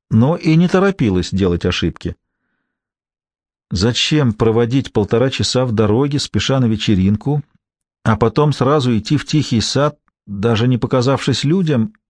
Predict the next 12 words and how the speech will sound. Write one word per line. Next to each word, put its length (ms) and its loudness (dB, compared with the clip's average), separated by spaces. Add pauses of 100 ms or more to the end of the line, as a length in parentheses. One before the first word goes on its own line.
спросила 600 -2
она, 280 0
размышляя 500 0
вслух. 380 -4 (640)
Гамаш 520 0
ждал. 420 -2 (1080)
Он 140 2
ощущал 460 0
запах 400 -2
обеда, 360 0
приготовленного 800 0
Рейн-Мари. 560 0